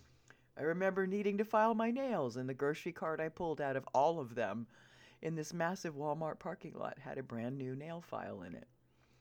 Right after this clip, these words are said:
I remember being hungry that afternoon and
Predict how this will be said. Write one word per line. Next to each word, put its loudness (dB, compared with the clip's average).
I -6
remember 0
being -2
hungry 2
that 0
afternoon -4
and -8